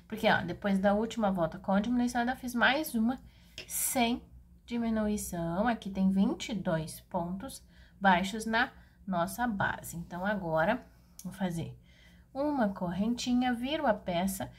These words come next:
e vou fazer aqui, ó, no mesmo, na, bem na beiradinha aqui, ó, não tem, não vou fazer diminuição nessa. Um ponto, dois,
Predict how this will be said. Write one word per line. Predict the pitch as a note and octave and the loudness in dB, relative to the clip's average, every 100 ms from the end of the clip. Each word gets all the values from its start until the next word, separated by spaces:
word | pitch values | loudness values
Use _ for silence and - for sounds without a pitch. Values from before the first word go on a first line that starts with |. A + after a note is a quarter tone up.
| - - | -20 -12
e | C#4+ D4+ | -4 -2
vou | B3 A3 | 2 2
fazer | A3 C4 A#3+ G#3 | 2 0 0 0
aqui, | A3 A3+ G3+ | -2 0 -2
ó, | F3 | 0
no | F#3+ | 2
mesmo, | G#3 G#3 G#3 G#3+ B3+ D#4+ - - - - - | 2 4 2 0 0 -2 -4 -18 -20 -20 -6
na, | F#3+ | -4
bem | E3 F3+ G3+ | -2 0 0
na | C4 | 0
beiradinha | A#3 G#3 G3 F#3+ E3+ F#3+ | 0 2 2 0 -2 -2
aqui, | F#3+ - F3+ G#3 | -4 -6 -2 2
ó, | F3+ | 2
não | F3+ E3+ F#3+ | 0 -2 -2
tem, | F#3+ F3 E3 - | -2 -4 -6 -8
não | - F3+ | -6 -4
vou | E3+ | -4
fazer | - F3 E3+ | -6 -6 -6
diminuição | E3 F3 E3 E3+ F3 E3 | -6 -6 -4 -4 -4 -2
nessa. | F#3+ C4+ - - - - - - | 0 -2 -4 -18 -20 -20 -20 -8
Um | A#3 B3 | -2 0
ponto, | B3 F#3 F3 F#3 G3 D4 E4 - - _ - | 4 6 6 2 0 -2 -4 -8 -20 _ -6
dois, | F3+ F3 E3+ F3+ B3+ - | -2 0 0 0 -4 -6